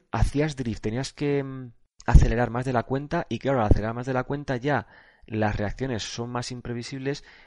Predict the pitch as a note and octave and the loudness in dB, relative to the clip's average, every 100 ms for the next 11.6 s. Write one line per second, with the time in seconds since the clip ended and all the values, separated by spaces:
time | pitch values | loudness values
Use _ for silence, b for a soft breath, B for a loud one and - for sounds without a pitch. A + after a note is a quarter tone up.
0 | b - G#2+ G#2+ G#2+ A2+ A#2+ B2 A#2+ A#2+ | b -6 -4 -2 -2 -2 -2 -2 -2 0
1 | C#3 C#3+ A#2 A#2 B2 A#2+ G#2+ A2+ A2 G#2 | 0 -2 -2 -2 -2 -4 -6 -6 -8 -6
2 | G#2 G2 G#2+ A2+ F#2 b b - G#2+ G#2+ | -8 -4 -2 -2 -6 b b -8 -6 -2
3 | A2+ D3 C#3+ G2+ - b b b - - | -2 -4 -4 -6 -6 b b b -16 -10
4 | - - - G2 - A2 A#2 A#2+ A#2+ A#2 | -8 -6 -6 -8 -6 -6 -4 -2 0 2
5 | A2+ A2+ A2+ A2+ A2 G#2 - A2+ A2+ A2 | 0 -2 -4 -10 -14 -16 -18 -2 0 0
6 | A2+ C#3 A2 F#2 b b b - B2+ B2+ | 0 0 -2 -2 b b b -2 0 2
7 | G2+ F#2 - G2 G#2 - - A#2 A2+ A2 | 0 -2 -6 -4 -2 -4 -6 -2 0 -2
8 | - A2 A2 A2+ A2+ A2 A2 A2 A2 A2 | -4 -4 -2 -2 -2 0 0 0 -2 -4
9 | G#2+ G#2 G2 - B2 C#3 C#3+ A2+ G#2 G2 | -4 -4 -4 0 4 6 4 0 -8 -6
10 | G#2 G2+ G2+ G#2 G#2 G#2+ - A2 A2+ G#2+ | -6 -4 -4 -4 -6 -6 -4 -4 -2 -2
11 | A2 A2+ - B2 C3 D#3+ | -2 -2 -2 -2 0 -2